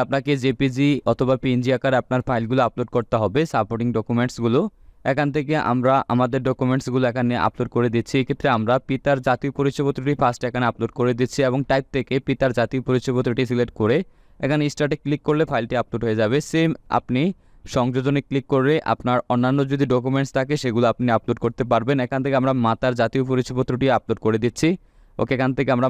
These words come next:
মাতার জাতীয় পরিচয়পত্রটি আপলোড করে দিলাম। এখান থেকে সেম পদ্ধতিতে আপনারা আপনাদের ফাইলগুলো আপলোড করবেন। তারপর নিচে আবেদনকারী তথ্য থেকে এখান থেকে আপনি যদি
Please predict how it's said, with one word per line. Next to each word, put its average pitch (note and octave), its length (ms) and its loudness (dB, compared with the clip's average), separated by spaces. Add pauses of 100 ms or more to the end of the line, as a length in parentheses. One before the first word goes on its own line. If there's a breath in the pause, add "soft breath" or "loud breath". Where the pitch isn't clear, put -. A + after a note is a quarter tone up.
(100)
মাতার B2 320 2
জাতীয় C3 300 0
পরিচয়পত্রটি C3+ 520 -2 (520)
আপলোড A2+ 300 -2
করে A2+ 200 2
দিলাম। A#2+ 200 4 (600)
এখান D#3 240 0
থেকে D#3 160 0 (100)
সেম C3+ 240 0
পদ্ধতিতে C3+ 360 0
আপনারা C3+ 320 0
আপনাদের B2+ 380 0 (460)
ফাইলগুলো B2 400 2
আপলোড B2+ 300 -4
করবেন। B2 220 2 (100)
তারপর C#3 320 2
নিচে C#3+ 220 -2
আবেদনকারী C#3+ 500 0 (100)
তথ্য B2+ 160 -2 (100)
থেকে C#3 200 -2
এখান B2+ 200 -2
থেকে C3 180 0
আপনি C3 120 -2 (100)
যদি C#3 120 0